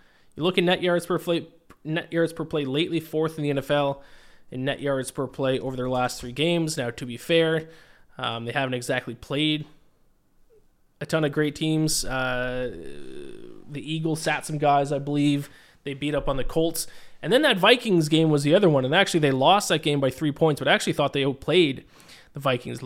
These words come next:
You look at y-, yards per play, six point seven yards per play in that game. The Vikings only averaged five point oh.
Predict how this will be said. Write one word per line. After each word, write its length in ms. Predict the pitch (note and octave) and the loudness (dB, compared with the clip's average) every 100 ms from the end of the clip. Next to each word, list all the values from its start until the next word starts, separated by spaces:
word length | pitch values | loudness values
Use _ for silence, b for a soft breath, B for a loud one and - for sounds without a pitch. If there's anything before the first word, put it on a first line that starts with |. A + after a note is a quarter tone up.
| B2 | -8
You 160 | C3 D3+ | -2 -2
look 140 | D#3+ | 0
at 80 | C3 | -2
y-, 200 | C#3 - | -4 -4
yards 400 | C#3 D#3 D#3+ D#3 | 0 2 4 2
per 120 | D3 | -2
play, 220 | C#3 D#3 | 0 0
six 320 | D3+ - G3+ - | 0 -2 -6 -4
point 280 | G3 F#3 | -2 0
seven 300 | - F3 E3 | 2 2 2
yards 320 | D3 D3+ D#3 - | 2 2 0 -2
per 120 | D#3 | -8
play 480 | - D3+ D3+ D3+ B B _ | 0 2 2 0 B B _
in 160 | D3 D3+ | -2 0
that 200 | D3 D3 | 0 -2
game. 200 | D3+ D3 | -2 0
The 60 | |
Vikings 360 | C#3 D3 D#3 C#3 | 0 -2 -2 -2
only 200 | C3+ C3+ | 0 0
averaged 260 | C3+ C3 - | 0 -2 -2
five 260 | D3 C3 | -2 -2
point 220 | C#3 B2+ | -4 -4
oh. 340 | C#3 F3+ F3+ | 0 0 0